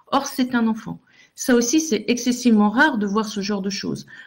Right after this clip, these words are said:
Donc, c'est le deuxième signe qui doit alerter avec l'abcès spontané en dehors, je vous rappelle, de toute carie ou de tout traumatisme. Chez le patient un petit peu plus grand ou adulte,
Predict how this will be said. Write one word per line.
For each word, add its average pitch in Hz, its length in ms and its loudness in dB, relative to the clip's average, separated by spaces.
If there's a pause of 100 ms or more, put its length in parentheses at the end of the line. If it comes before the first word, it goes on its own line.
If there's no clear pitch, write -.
(120)
Donc, 214 120 -2
c'est 240 180 4
le 220 100 4
deuxième 269 440 4
signe 294 340 2
qui 240 160 0
doit 233 400 0
alerter 233 580 2
avec 208 340 -2
l'abcès 196 420 -2
spontané 214 680 0 (260)
en 202 120 2
dehors, 196 400 4
je 208 140 -6
vous 190 80 -4
rappelle, 202 340 -2
de 190 80 -4
toute - 220 -10
carie 208 320 -4
ou 233 80 -6
de 185 100 -6
tout 220 200 -12
traumatisme. - 720 -4 (1600)
Chez - 160 2
le 254 140 6
patient 285 380 4
un 269 100 6
petit 254 160 2
peu 247 140 0
plus 214 180 -4
grand 254 500 0
ou 202 440 -2
adulte, 233 440 -2